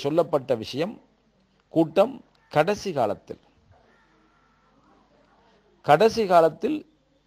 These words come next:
மக்களை குழப்புவதற்கு, மக்களை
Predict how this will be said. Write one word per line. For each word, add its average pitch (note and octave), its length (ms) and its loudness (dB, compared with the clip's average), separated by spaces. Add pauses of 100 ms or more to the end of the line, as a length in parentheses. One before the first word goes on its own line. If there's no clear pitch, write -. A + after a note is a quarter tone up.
(640)
மக்களை G3+ 420 4 (400)
குழப்புவதற்கு, F#3+ 800 4 (800)
மக்களை G#3 360 4